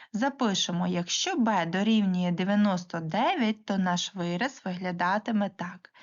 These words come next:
Дев'яносто дев'ять мінус частка чисел дев'яносто дев'ять і дев'ять. Виконаємо обчислення. Виконуємо першу дію ділення. Дев'яносто дев'ять поділити на дев'ять — це дорівнює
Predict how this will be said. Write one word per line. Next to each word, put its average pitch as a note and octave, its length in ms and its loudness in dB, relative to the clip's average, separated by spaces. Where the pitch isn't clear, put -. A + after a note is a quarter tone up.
Дев'яносто G3+ 640 2
дев'ять E3+ 600 0
мінус G#3 680 2
частка D#4 720 0
чисел G#3 480 -2
дев'яносто F#3 640 0
дев'ять A3 520 -2
і A3 80 -4
дев'ять. F3+ 500 -4
Виконаємо C4 840 -2
обчислення. F3+ 760 -4
Виконуємо D#4 600 0
першу G#3 480 0
дію G3+ 340 2
ділення. F#3 600 0
Дев'яносто G#3 600 2
дев'ять F3+ 440 2
поділити F#3+ 500 0
на G3 140 2
дев'ять — D4+ 500 0
це F3+ 120 -2
дорівнює B3 720 2